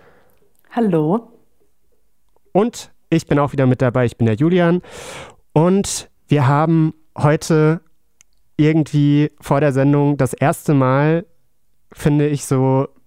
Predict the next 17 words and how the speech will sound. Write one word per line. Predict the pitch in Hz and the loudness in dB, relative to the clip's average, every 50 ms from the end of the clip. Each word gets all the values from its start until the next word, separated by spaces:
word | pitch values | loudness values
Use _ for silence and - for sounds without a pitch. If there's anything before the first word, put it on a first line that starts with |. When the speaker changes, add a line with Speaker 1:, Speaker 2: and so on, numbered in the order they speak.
| - - _ - 135 | -20 -14 _ -6 -4
Speaker 2:
richtig | 131 156 - - 151 147 143 - - - - - _ _ _ _ _ _ | -2 -4 -2 -2 -2 -2 -2 -4 -10 -18 -20 -20 _ _ _ _ _ _
<laughs> | - 135 - - - - - _ | -2 -2 -2 -2 -8 -10 -10 _
das | - 147 139 - | -4 -4 -4 -2
Gefühl | - 143 - 185 185 | -4 -4 -2 0 0
gehabt, | 165 156 151 - - | 2 0 0 0 -2
dass | 147 139 - | -2 -2 -2
wir | 151 | -2
vielleicht | - 165 147 135 151 | 0 0 0 0 -2
das | 135 - | -2 -2
gleiche | - 160 190 - - 123 | -2 -2 -2 -2 -4 -4
Thema | - 165 135 131 127 | -2 0 0 2 2
heute | 127 131 127 147 | 0 0 0 -2
vorstellen. | - - 139 135 - - - 151 156 180 165 | -2 -2 -2 -2 0 0 0 2 2 2 2
Wir | 147 139 | 2 0
wissen's | 190 233 - 247 185 - - | 0 0 0 -2 -2 -2 0
noch | 147 127 | 0 2
nicht. | 135 156 190 214 - - | 2 2 2 0 -4 -8